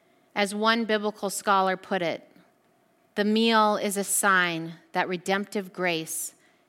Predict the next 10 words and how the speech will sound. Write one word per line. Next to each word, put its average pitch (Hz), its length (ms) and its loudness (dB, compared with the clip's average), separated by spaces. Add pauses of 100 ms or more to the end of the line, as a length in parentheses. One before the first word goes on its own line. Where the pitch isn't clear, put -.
(120)
and 185 140 -4
forgiving 196 580 -2
love 170 560 -2 (560)
will 190 240 -2
always 190 480 0
be 180 140 -6
the 175 100 -6
constant 160 680 -6
in 170 120 -10
humanity." 151 800 -10